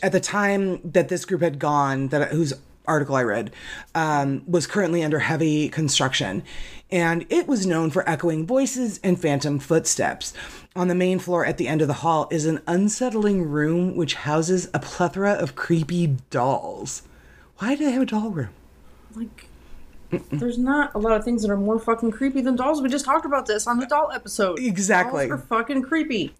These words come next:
Speaker 1: Are awful. This room has reported to hold strange voices and laughter,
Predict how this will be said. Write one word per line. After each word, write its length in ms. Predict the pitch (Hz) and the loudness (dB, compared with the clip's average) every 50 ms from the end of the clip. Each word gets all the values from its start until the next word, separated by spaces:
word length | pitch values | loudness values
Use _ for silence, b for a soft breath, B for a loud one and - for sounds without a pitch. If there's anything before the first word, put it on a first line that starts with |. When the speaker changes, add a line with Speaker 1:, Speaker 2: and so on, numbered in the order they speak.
| - | -4
Speaker 1:
Are 380 | 185 180 180 180 - - - - _ | 0 2 2 2 2 0 -2 -4 _
awful. 580 | - 165 165 160 160 - 165 135 101 87 - - B B B B B B B B | 4 4 6 4 4 0 -4 -4 -4 -4 -4 -6 B B B B B B B B
This 240 | - 202 240 226 - | 2 2 2 2 2
room 140 | 294 294 254 | 0 0 2
has 220 | 214 240 220 180 | 2 2 2 2
reported 500 | 202 202 - - 190 190 190 190 196 185 | 0 -2 -2 0 0 2 2 2 2 2
to 120 | - 185 170 | 0 0 0
hold 260 | 151 180 180 175 156 | 2 2 0 0 0
strange 460 | - - - 175 170 175 175 165 151 | -4 -4 0 0 2 2 2 2 0
voices 580 | 156 135 135 143 147 170 - - 208 202 185 - - | -2 0 2 2 2 2 2 0 0 -2 -2 -4 -2
and 280 | - 170 175 180 185 165 | 0 2 2 2 2 2
laughter, 600 | 143 139 139 135 135 - - 180 139 - - 202 | 2 2 2 2 0 -2 -2 -2 -2 -2 -6 -10